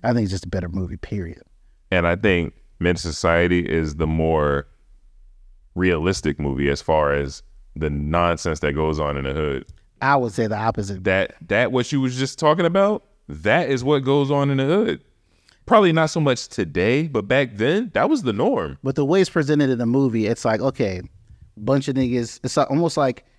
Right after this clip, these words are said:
Speaker 1: you had all these topics on plates. Like,
Speaker 2: Yeah.
Speaker 1: bunch of niggas in the hood, somebody gets carjacked,
Speaker 2: Yeah.
Speaker 1: these shoot at these dudes at the taco shop, and, and they got all these concepts, and then they string 'em together with these weak-ass plot things that make it so they hack, so they happen,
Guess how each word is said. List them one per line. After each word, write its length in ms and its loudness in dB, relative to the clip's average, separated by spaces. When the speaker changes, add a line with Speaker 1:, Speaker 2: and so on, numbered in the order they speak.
Speaker 1:
you 120 0
had 160 0
all 200 2
these 180 0
topics 480 -2
on 180 -2
plates. 560 -4
Like, 260 -6
Speaker 2:
Yeah. 200 2
Speaker 1:
bunch 260 0
of 80 0
niggas 240 0
in 60 2
the 80 0
hood, 180 0
somebody 340 2
gets 180 -4
carjacked, 680 -2
Speaker 2:
Yeah. 260 0
Speaker 1:
these 180 0
shoot 220 -2
at 120 -4
these 140 -2
dudes 300 0
at 120 2
the 80 -2
taco 300 -2
shop, 280 -4
and, 100 -8
and 140 -2
they 60 2
got 200 2
all 100 2
these 200 -2
concepts, 640 -4
and 140 -2
then 60 0
they 60 0
string 280 0
'em 100 4
together 380 2
with 120 -4
these 160 -4
weak-ass 540 0
plot 360 -2
things 200 -2
that 140 -2
make 220 -2
it 100 -4
so 120 0
they 120 -2
hack, 260 -6
so 160 0
they 120 -2
happen, 480 0